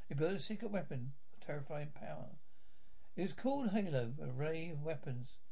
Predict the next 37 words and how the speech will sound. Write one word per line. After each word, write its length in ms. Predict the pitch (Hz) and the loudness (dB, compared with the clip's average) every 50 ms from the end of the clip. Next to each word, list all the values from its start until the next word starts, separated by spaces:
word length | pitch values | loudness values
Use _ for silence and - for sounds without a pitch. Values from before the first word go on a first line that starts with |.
| - - | -2 -2
scattered 380 | - - - 147 151 160 156 - | -2 0 0 0 0 0 -2 0
throughout 220 | - 165 170 - | 0 0 0 0
the 60 | 185 175 | 0 -2
uni-, 420 | 156 160 156 143 139 135 - - - - | -2 0 0 0 0 0 -2 -2 -2 -2
galaxy. 540 | 160 156 - - - - - 123 127 143 147 - - - - - - - - - | -2 -2 -2 -2 -2 -2 -2 -2 -2 -2 -2 -2 -2 -2 -2 -2 -4 -2 -2 0
In 60 | 156 | 0
effect, 280 | 147 - 190 - - | 2 2 2 2 2
they 80 | - 196 | 2 0
were 60 | 202 | 0
spread 460 | - - - - - 190 190 165 139 139 - | 0 -2 -2 -2 -2 -2 -2 -2 -2 -2 -2
throughout 340 | - 151 151 - - - 170 | -2 0 0 0 -2 -2 -2
known 360 | 156 160 165 170 170 170 170 160 | -2 -2 -2 -2 -2 -2 -2 -2
space, 480 | 151 - - - 165 156 143 139 - - | -2 -2 -2 -2 0 0 -2 -2 -2 -2
destroying 460 | 208 202 - - 208 220 233 247 240 | -2 -2 -2 -2 0 0 0 0 0
the 60 | 220 | 0
Flood, 340 | - 208 196 196 214 208 - - - - - - - - - - - - | 0 0 0 -2 -2 -2 -2 -2 -2 -2 -4 -4 -4 -4 -2 -2 0 0
even 420 | 151 160 175 180 190 190 190 185 - - - - | 2 2 2 2 2 2 2 0 0 -2 -2 -2
thinking 340 | 208 180 180 151 156 151 139 | -2 -2 -2 -2 -2 -2 -2
cre-, 300 | - - - - - - | -2 -2 -2 -2 -2 0
and 120 | - 139 151 | 0 2 2
every 400 | 170 170 180 180 180 185 175 147 - - | 2 0 0 0 0 0 0 -2 -2 -2
thinking 380 | - 196 202 170 151 - 180 160 | -2 0 0 0 0 -2 -2 -2
creature 380 | - - 190 190 - - - | -2 -2 -2 -2 -2 -2 -2
in 80 | 143 143 | 0 0
the 60 | 143 | 0
galaxy. 580 | 143 165 170 165 156 156 - - 143 135 147 147 - - - - - - - - - | 0 0 -2 -2 -2 -2 -2 -2 -2 -2 -2 -2 -2 -2 -2 -2 -2 -2 -2 -2 0
You 100 | 151 139 | 0 0
see, 220 | - 190 190 208 | 0 2 2 4
the 120 | 202 202 | 4 4
Flood 260 | 202 220 214 214 202 - | 4 4 4 4 2 2
fed 240 | - 196 175 165 | 0 0 0 0
on 120 | 160 151 160 147 | 0 0 0 -2
sentiment, 720 | 139 - - 170 160 175 175 151 156 156 160 - - - - - - - - - - - - - - | -2 -2 0 0 0 0 -2 -2 -2 -2 -2 -2 -4 -4 -4 -4 -2 -2 -2 -2 -2 -2 -2 -2 -2
sentient 540 | - - 175 175 143 - 170 175 196 - - | 2 2 2 2 2 2 0 -2 -2 -2 -2
species 480 | - - - 165 170 143 - 151 143 - | -2 -2 -2 -2 0 -2 -2 -2 -2 -2
to 100 | - 139 | -2 -2
survive. 600 | - 147 135 139 151 156 165 160 151 147 151 | -2 0 0 0 0 0 0 -2 -2 -2 -2